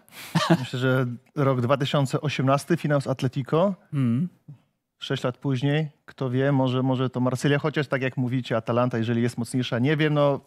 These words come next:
Speaker 1: po tym dwumeczu, gdzie, no, nie byli faworytami, przeszli dalej,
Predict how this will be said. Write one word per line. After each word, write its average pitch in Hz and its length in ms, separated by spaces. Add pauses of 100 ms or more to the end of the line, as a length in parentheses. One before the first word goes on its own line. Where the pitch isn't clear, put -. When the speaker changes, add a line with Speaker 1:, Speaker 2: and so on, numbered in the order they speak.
Speaker 1:
po 175 100
tym 160 200
dwumeczu, 156 560 (440)
gdzie, 131 160
no, 139 120
nie 143 120
byli 143 260
faworytami, 123 920 (300)
przeszli 123 340
dalej, 117 380